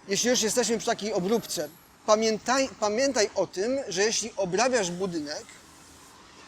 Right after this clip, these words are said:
to jeśli on jest skośny, zbiega się u góry, to zbiega się, to nie możesz go wyprostować całkowicie,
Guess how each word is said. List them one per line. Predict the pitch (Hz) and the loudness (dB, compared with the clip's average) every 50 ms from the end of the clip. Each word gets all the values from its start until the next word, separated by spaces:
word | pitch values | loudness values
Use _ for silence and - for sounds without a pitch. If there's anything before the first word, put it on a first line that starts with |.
| - - - - - - - - | -20 -20 -18 -18 -16 -16 -4 4
to | 226 208 208 208 208 214 226 - | 8 10 10 10 10 8 6 4
jeśli | 214 220 220 - 247 | 2 2 4 8 8
on | 247 262 | 8 8
jest | 254 233 - - - - - - - - - | 8 6 6 4 2 0 -4 -6 -6 -6 -4
skośny, | - - 220 175 - - 156 143 139 127 - - - - - 165 | 4 4 4 4 4 0 -2 -6 -10 -12 -16 -18 -20 -14 -4 -2
zbiega | - 175 175 226 240 202 196 190 | -2 0 6 6 8 8 8 6
się | 175 - 185 | 6 4 4
u | 175 180 | 2 2
góry, | 175 165 165 147 143 156 175 214 247 262 - - - - | 2 0 -2 -2 -2 -4 -6 -8 -10 -14 -18 -18 -10 -8
to | 359 330 - - - | -8 -8 -8 -12 -2
zbiega | 330 339 226 165 151 143 | 2 4 4 4 4 0
się, | - - - - - - - - - - - - - - - - | -2 -6 -12 -16 -18 -20 -20 -20 -20 -20 -20 -20 -20 -20 -6 2
to | - 214 | 4 4
nie | 220 240 | 6 8
możesz | 294 359 320 240 | 6 6 6 8
go | 247 220 | 6 6
wyprostować | 226 208 208 226 - - 226 208 196 214 202 - - | 6 6 6 4 4 6 4 4 4 4 2 2 0
całkowicie, | - 208 190 - 196 180 160 151 139 - - - | 0 -2 -2 0 -2 -4 -4 -6 -10 -12 -14 -16